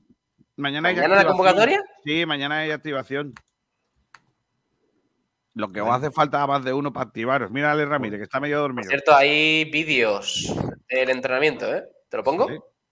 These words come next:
Speaker 3: Y entrevistas también tenemos que ir buscando también.
Speaker 1: Ahora no.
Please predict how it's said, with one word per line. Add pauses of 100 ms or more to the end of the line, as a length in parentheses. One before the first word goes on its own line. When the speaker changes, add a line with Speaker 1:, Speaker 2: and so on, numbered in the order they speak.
(120)
Speaker 3:
Y
entrevistas
también
tenemos
que
ir
buscando
también. (140)
Speaker 1:
Ahora
no.